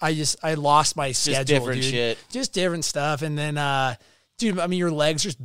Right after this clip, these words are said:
Speaker 1: beat down from riding and mountain biking, and then you try to go on some runs. So I, I got home, I had three weeks till the marathon. It was the th-, like, three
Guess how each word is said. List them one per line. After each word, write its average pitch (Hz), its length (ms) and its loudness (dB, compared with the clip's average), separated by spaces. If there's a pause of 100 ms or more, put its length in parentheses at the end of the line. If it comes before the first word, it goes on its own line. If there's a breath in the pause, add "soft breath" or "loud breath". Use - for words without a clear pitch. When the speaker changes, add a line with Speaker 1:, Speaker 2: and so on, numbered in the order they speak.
Speaker 1:
beat 151 240 -6
down 143 320 2
from 135 140 -6
riding 127 420 -2
and 120 60 -6
mountain 135 280 -4
biking, 127 340 -2
and 127 60 -4
then 127 80 -4
you 120 80 -4
try 135 200 -2
to 139 60 -4
go 139 120 -4
on 135 120 -4
some 131 180 -4
runs. 127 300 -4
So 147 120 -2
I, 127 100 -4 (100)
I 143 120 -2
got 156 180 2
home, 156 240 -2
I 139 60 -2
had 120 200 -6 (280)
three 147 320 -6
weeks 135 280 -6
till 147 160 -8
the 123 80 -6
marathon. 127 540 -6
It 131 40 -6
was 123 120 -6
the 117 80 -12
th-, - 260 -12
like, 131 200 -6
three 147 320 -6